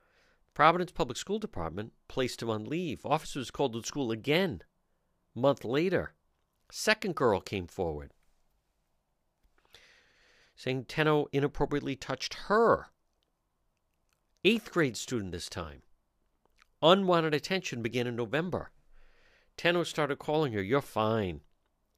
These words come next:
Look at you, how you're bad and sexy." Girl said Teno later joined in on her gym class, tried to hug her, touch her breasts over her clothing. When she pulled away, she told doctors, "Oh, girl, come on."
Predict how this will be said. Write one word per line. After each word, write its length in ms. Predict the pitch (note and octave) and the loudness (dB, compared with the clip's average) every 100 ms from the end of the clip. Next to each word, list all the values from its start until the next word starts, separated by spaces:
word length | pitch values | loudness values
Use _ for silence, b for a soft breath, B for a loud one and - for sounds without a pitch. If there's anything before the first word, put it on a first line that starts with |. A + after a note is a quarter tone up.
| _ | _
Look 260 | A#2 F3 D3 | -4 -4 -6
at 160 | A2 | -10
you, 380 | G#2 C#3+ D#3+ E3+ | -4 -2 -2 -6
how 240 | B2+ F2+ | -10 -10
you're 240 | F2 F3+ F3 | -8 -8 -8
bad 680 | D2+ B2 D3 D#3 D#3 D#3 - | -4 0 2 0 -4 -6 -10
and 220 | - D#2 | -16 -16
sexy." 640 | - - D3+ - - D#3 D#3 b b b b b b b _ | -8 -6 -6 -8 -10 -10 -12 b b b b b b b _
Girl 220 | C3 C#3+ | -2 0
said 200 | - A2+ | -2 -4
Teno 320 | D3+ C#3 G#2+ | -2 0 0
later 260 | A#2+ B2+ G#2+ | 0 0 -4
joined 480 | - C3+ C#3+ D#3 | -4 0 2 2
in 120 | C#3+ A#2+ | -2 -4
on 140 | G#2+ | -4
her 80 | G2+ | -6
gym 280 | E2+ F3 G3+ | -2 -4 -4
class, 580 | - E2+ A#1+ - - - | -8 -10 -10 -12 -14 -10
tried 240 | - B2+ G2+ | 0 0 0
to 40 | |
hug 300 | - D#3+ E3+ | -2 -2 0
her, 200 | E2+ - _ _ _ _ _ _ - | -4 -8 _ _ _ _ _ _ -8
touch 240 | C#3 - | -6 -4
her 100 | A2 | -6
breasts 400 | F#2+ A2+ C3 - | -4 -2 -2 -2
over 200 | A2 F#2 | -6 -4
her 120 | F#2+ | -8
clothing. 640 | F#2+ - C#3 D3 - D2 - b b b b b | -8 -4 -2 -2 -6 -12 -20 b b b b b
When 140 | - A#2 | -8 -4
she 160 | - | -6
pulled 320 | A#2+ F3+ F3 | -2 0 0
away, 320 | C#3 D#3 D#3 A#2+ | 2 4 4 2
she 200 | - B2 | -6 -8
told 280 | - B2 | -2 0
doctors, 480 | B2+ B2 - A2 - | 2 0 -2 -10 -4
"Oh, 320 | A#2 G#2+ A#2 | -2 2 2
girl, 320 | A#2 A#2+ G#2 G2+ | 2 2 2 2
come 240 | - A#2 | -2 0
on." 400 | F2+ D#2 D#2 C#2+ | -2 -4 -12 -16